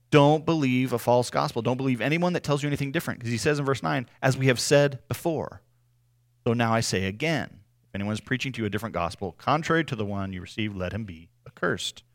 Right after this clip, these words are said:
Anathema is the word that Paul used here for accursed. Anathema. And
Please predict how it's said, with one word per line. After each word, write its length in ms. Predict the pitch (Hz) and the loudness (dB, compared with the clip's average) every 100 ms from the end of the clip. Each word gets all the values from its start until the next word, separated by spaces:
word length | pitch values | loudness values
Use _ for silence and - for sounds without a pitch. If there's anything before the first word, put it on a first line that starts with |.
| _ _ _ - | _ _ _ -4
Anathema 880 | 135 127 139 165 - 123 95 90 110 | 0 4 4 4 4 2 2 0 -2
is 340 | 123 117 113 - | 0 0 -2 -8
the 120 | - 113 | -4 0
word 360 | 120 135 139 | 6 6 6
that 140 | 117 - | 2 2
Paul 220 | 127 123 | 4 6
used 280 | 123 127 - | 4 0 0
here 160 | 101 | 0
for 220 | 95 107 | 0 -2
accursed. 580 | 87 - 113 - - - _ - | -2 -2 -6 -6 -18 -20 _ -14
Anathema. 600 | 92 107 113 107 80 73 _ _ _ _ - | -4 -2 0 -2 -6 -10 _ _ _ _ 0
And 220 | 107 | 0